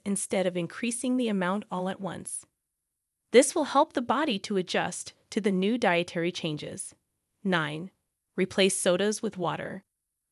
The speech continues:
Carbonated drinks, such as soda, contain gas, which can lead to stomach bloating and bubbling. Furthermore, sugars or artificial sweeteners in the diet can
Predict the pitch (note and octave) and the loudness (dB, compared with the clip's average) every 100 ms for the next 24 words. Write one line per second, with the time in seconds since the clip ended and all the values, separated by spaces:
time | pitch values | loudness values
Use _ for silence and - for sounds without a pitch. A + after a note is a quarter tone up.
0 | _ _ _ - G#3+ A3+ C4 D4 D4 A#3+ | _ _ _ 4 6 8 8 6 4 4
1 | F#3+ - - - - G3+ G3+ F3+ - E3+ | 2 0 -6 -14 -2 0 0 0 2 2
2 | E3+ G3 - _ _ _ _ - A#3+ - | 2 -4 -10 _ _ _ _ 0 2 4
3 | A3+ A3+ A#3 C#4+ F3 - - - _ _ | 2 4 2 2 0 -4 -12 -16 _ _
4 | A#3+ B3 C4 A3 G#3+ B3 C4+ - A3+ G3+ | -2 2 4 4 2 0 -4 -2 0 0
5 | G#3+ - F3 E3 F3 G3 G#3+ G#3+ F3 D3 | -2 0 0 0 0 0 0 2 0 -2
6 | - E3+ - _ _ _ - C4 D#4+ A3 | -10 -12 -18 _ _ _ 6 8 10 8
7 | E3 D3+ G#3 - - - C4+ C4+ D4+ - | 6 -2 -6 -10 -2 6 6 6 -2 0
8 | G#3+ G3 G3+ A3+ C4+ - B3+ - B3+ C4 | 0 4 4 4 2 0 0 0 -2 2
9 | C4 C4 - A#3+ G#3+ F3+ D#3 G3 B3 - | 2 0 0 0 0 0 0 -2 -4 -6